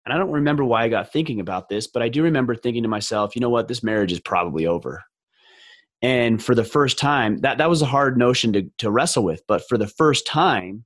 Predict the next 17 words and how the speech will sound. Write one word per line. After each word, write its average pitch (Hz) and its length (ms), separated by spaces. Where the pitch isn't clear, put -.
uh, 107 300
I 127 60
gave 139 260
myself 123 480
an 110 80
opportunity 107 720
to 95 520
look 131 300
at 123 80
what 107 160
I 98 160
had 95 220
done 76 300
or 123 180
failed 143 380
to - 100
do. 64 140